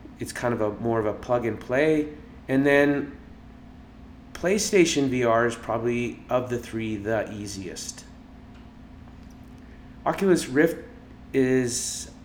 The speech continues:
also has towers to set up, but for Oculus Rift,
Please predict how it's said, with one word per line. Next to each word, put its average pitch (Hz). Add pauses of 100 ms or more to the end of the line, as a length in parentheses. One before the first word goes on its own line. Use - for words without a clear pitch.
(320)
also 131
has 139
towers 131
to 143
set 139
up, 190
but 127 (440)
for 131
Oculus 127
Rift, 120